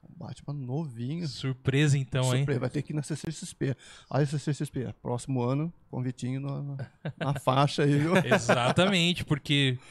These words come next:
Speaker 2: muito bom o seu Batman lá.
Speaker 1: Valeu,
Speaker 2: Pô,
Speaker 1: valeu.
Speaker 2: é incrível. E, né, quem sabe aí, a gente tá conversando aí, quem sabe, X com, que tá ouvindo a gente aí, aquele Coringa tá precisando de um Batman, hein?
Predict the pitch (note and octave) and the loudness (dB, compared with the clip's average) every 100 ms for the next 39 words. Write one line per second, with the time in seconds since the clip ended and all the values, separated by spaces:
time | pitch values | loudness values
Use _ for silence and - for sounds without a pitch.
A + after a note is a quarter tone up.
0 | - - C3 C#3 F3+ - G#3 C#3+ D3+ E3+ | -14 -4 0 2 2 0 -2 0 2 0
1 | - D#3 A2+ A2+ C#3 - B2+ A#2 E3 E3+ | -2 -4 -4 -4 -4 -6 -10 -8 -10 -10
2 | - - G#2+ A2 G#2+ - B2 _ _ - | -6 -4 -2 -4 -6 -8 -12 _ _ -10
3 | A#2 A#2 A#2 A2+ B2 - C3 C3 D#3+ F3+ | -6 -6 -6 -8 -10 -10 -6 -6 -6 -8
4 | - - - - A#2+ D#3 G3 G#3+ - - | -12 -20 -20 -16 -6 -2 -2 -4 -12 -20
5 | _ _ B2+ C3+ F3 - F3+ - E3 D3+ | _ _ -4 -2 -2 -6 -6 -4 -4 -2
6 | D3+ C#3 D#3+ D#3 - - D#3 D3+ D#3+ D3+ | -2 -2 -4 -6 -12 -10 -8 -6 0 2
7 | C#3 - D3 C#3 C3+ C#3+ - D#3 - C#3 | 0 -2 -4 -4 -6 -8 -12 -16 -8 -6
8 | C3+ B2 A2+ - _ - - - - B2 | -4 -4 -4 -8 _ -20 -20 -20 -6 -2
9 | B2 - D#3+ D#3 A#2+ - - C3+ B2 C3+ | 0 2 2 2 0 -6 -2 2 4 4
10 | C3 B2 C3+ C3 C3 C3 A#2+ - _ _ | 4 4 4 2 2 2 0 -4 _ _
11 | - _ _ _ _ _ _ _ _ _ | -20 _ _ _ _ _ _ _ _ _
12 | _ - B2 B2+ C3 D3 C3+ C3 C#3+ D3+ | _ -20 -8 -6 -2 -2 -2 -2 -4 -4
13 | - D#3 C#3 D#3 D#3+ G#3+ C#3+ C3+ C#3+ C#3+ | -4 -2 0 -2 -2 -2 4 4 4 0
14 | C3 | -2